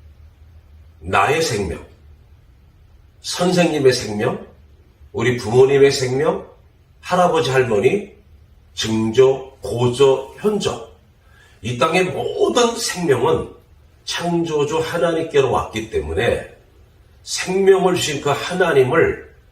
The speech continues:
하나님 아버지라고 부르는 것은 종교가 아니라 마땅한 도리인 것입니다. 자, 그런데 왜 우리가 이 마땅한 도리를 잃어버리게 되었을까요? 그것은 바로 이 죄 때문에 그렇습니다.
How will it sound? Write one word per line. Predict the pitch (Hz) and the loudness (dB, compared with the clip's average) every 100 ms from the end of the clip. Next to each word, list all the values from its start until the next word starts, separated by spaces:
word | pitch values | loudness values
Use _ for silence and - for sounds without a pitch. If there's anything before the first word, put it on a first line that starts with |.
| _ | _
하나님 | - 147 139 131 160 - - - | -12 -4 0 0 -2 -4 -12 -10
아버지라고 | - - - 156 143 139 127 131 | -4 -2 0 -2 -2 2 2 2
부르는 | - 98 95 87 | 0 0 0 0
것은 | 82 143 170 - - - _ _ _ _ - _ | -2 -2 -2 -2 -10 -20 _ _ _ _ -20 _
종교가 | - 113 113 110 104 104 | -8 -6 -4 -2 0 0
아니라 | 95 95 101 120 - - - - | -2 -4 -4 -4 -8 -20 -16 -6
마땅한 | - - - - 92 101 - - - _ - - | -4 -4 -2 -2 -2 -4 -8 -12 -20 _ -20 -14
도리인 | 110 113 101 78 | -4 -2 -2 -4
것입니다. | - - - - - - - - - - - - - - - - - - _ _ | -10 -12 -16 -20 -20 -20 -20 -20 -20 -20 -20 -20 -20 -20 -20 -20 -20 -20 _ _
자, | - 98 | -10 -4
그런데 | 165 190 202 | 2 4 6
왜 | 196 | 6
우리가 | 190 135 131 - - 101 - - - | 6 2 0 -2 -6 -8 -10 -20 -12
이 | 101 | -6
마땅한 | 92 - 170 160 156 | -4 -4 -2 -2 -4
도리를 | 113 107 - 120 - - - _ - | -6 -6 -4 -2 -2 -6 -16 _ -4
잃어버리게 | 123 147 131 123 113 113 - | 0 0 2 0 0 -4 -4
되었을까요? | - - - - - - _ - _ - _ - _ _ - | -6 -8 -12 -14 -16 -18 _ -20 _ -20 _ -20 _ _ -14
그것은 | - 101 104 92 | -2 -2 0 -4
바로 | - 95 117 120 - - | -4 -4 -6 -8 -14 -14
이 | 98 | -10
죄 | - 107 110 - | -4 -2 -2 -2
때문에 | 107 98 110 110 | -2 0 -2 -4
그렇습니다. | - - - - - | -8 -12 -14 -18 -20